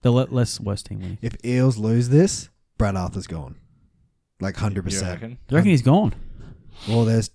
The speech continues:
Speaker 2: there's a lot of rumours coming up now about Paul Green
Speaker 3: Oh.
Speaker 2: possibly
Speaker 1: Oh,
Speaker 2: going.
Speaker 1: y-, that's fucking wo-, I'd, nah, sign Brad Arthur for
Speaker 2: Oh,
Speaker 1: two
Speaker 2: like,
Speaker 1: years.
Speaker 2: even
Speaker 1: As a
Speaker 2: Ke-
Speaker 1: Queenslander,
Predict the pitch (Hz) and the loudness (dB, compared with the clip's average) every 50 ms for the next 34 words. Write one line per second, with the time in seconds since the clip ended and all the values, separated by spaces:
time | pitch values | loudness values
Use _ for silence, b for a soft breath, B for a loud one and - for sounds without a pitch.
0 | - - 104 117 110 98 104 104 107 117 127 131 135 120 110 113 117 123 120 120 | -10 -4 -2 -2 -2 -2 -4 -2 0 2 4 4 4 4 4 2 4 4 4 4
1 | 110 - - - - - - - - 123 113 110 113 110 110 101 104 110 110 107 | 2 2 -2 -8 -10 -14 -14 -2 0 2 4 4 4 2 2 0 -2 -2 0 0
2 | 107 101 110 107 104 104 - - - 117 110 107 101 92 98 101 113 110 101 92 | 0 2 2 2 2 0 0 0 2 2 2 2 2 0 0 0 0 -2 -2 -4
3 | 82 - _ _ _ _ _ _ _ _ - - - 87 95 110 113 107 - 117 | -8 -10 _ _ _ _ _ _ _ _ -16 -8 -2 2 4 6 6 6 6 6
4 | 117 113 110 104 98 95 98 92 90 95 98 101 - - 113 110 101 - - - | 6 6 6 6 2 0 -2 -4 -6 -6 -8 -6 0 0 2 2 2 0 -4 -2
5 | - 107 95 - 107 104 98 104 - 117 117 113 101 - _ _ - - 123 101 | -2 -2 0 2 0 2 2 2 2 2 0 0 0 -2 _ _ -6 -4 -4 -4
6 | - - - - - 113 110 107 101 107 104 101 104 104 - - 107 - - 123 | -4 -4 -2 0 2 4 4 4 4 2 2 2 0 0 0 0 -2 0 4 4
7 | 113 107 110 113 117 113 107 107 - - - - _ _ - 127 127 120 123 147 | 4 6 6 6 6 6 6 4 0 -6 -14 -20 _ _ -6 -4 -4 -2 0 0
8 | 151 135 135 - - 139 143 143 143 131 131 143 143 147 147 156 180 | 0 0 -2 0 2 4 4 6 4 4 4 4 2 2 0 -2 -4